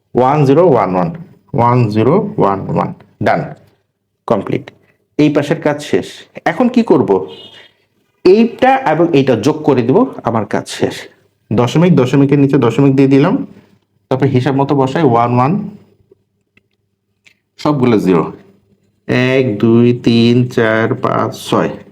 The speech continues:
আর এদিকে কত? জিরো। ওয়ান হচ্ছে চারটা। এক, দুই, তিন, চার।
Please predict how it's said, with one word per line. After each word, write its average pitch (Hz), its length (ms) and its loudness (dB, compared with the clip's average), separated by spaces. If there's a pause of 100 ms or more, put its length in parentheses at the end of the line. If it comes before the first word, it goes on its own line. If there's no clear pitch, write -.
(340)
আর 104 120 0
এদিকে 127 360 2
কত? 147 80 -2
জিরো। 127 580 0 (1120)
ওয়ান 123 240 2
হচ্ছে 135 320 0
চারটা। 147 460 -4 (260)
এক, 120 500 0
দুই, 117 360 2 (100)
তিন, 117 420 2
চার। 110 280 -2